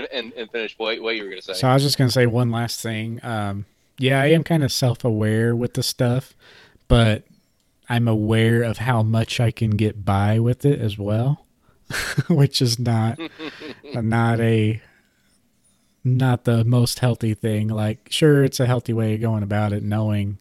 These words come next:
Speaker 2: the problem, but I'm also finding ways to navigate the problem. It's like, "Well, I have this problem, but it's okay if I can do this." And,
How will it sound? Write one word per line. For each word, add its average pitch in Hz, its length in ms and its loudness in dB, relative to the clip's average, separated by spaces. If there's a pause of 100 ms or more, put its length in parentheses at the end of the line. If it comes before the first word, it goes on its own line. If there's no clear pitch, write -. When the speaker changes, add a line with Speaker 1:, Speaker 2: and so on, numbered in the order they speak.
(140)
Speaker 2:
the - 80 -6
problem, 104 600 -2
but 98 300 -4 (720)
I'm 104 180 -4
also 110 440 0
finding 113 420 2
ways 107 340 2
to 110 60 -4
navigate 104 560 2
the - 60 -8
problem. 107 520 2
It's 107 140 0
like, 104 140 2
"Well, 117 280 4
I 117 80 6
have 147 280 6
this 143 180 6
problem, 143 600 6
but 117 160 2
it's 123 200 0
okay 143 540 4
if 117 140 0
I 117 140 2
can 123 220 0
do 117 140 4
this." 127 540 4
And, 113 320 0